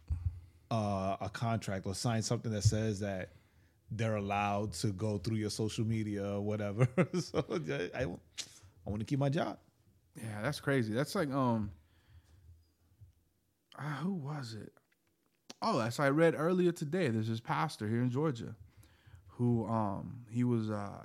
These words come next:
Speaker 2: he was the head of, like, uh, um, like, a medical, he was the head of, like, a medical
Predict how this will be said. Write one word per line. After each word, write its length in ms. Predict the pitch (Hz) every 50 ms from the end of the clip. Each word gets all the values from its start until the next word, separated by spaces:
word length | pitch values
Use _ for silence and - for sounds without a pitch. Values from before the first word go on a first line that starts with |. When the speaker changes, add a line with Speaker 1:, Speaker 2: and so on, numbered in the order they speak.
| - -
Speaker 2:
he 100 | 107 113
was 160 | 120 120 104 107
the 80 | 110 101
head 240 | - - 127 127
of, 140 | 127 120 113
like, 280 | 110 110 110 104 - -
uh, 220 | 104 101 98 85 92 - _ _ _ _ _ _ _ _ _ _ _ _ _ -
um, 320 | 101 101 98 - - - - _ _ _ _ _ -
like, 160 | 113 113 -
a 40 | 104
medical, 840 | 107 110 113 120 127 127 127 127 - 120 120 117 117 117 107 95 - - _ _ _ _ _ _ _ -
he 60 | 131
was 140 | 135 127 117
the 100 | 120 110
head 360 | 104 98 113 143 143 143 143
of, 120 | 139 123
like, 160 | 120 113 107 - - _ _ _ _ -
a 80 | - 110
medical 920 | 110 110 117 123 127 127 123 - - 123 120 117 117 113 110 110 110 110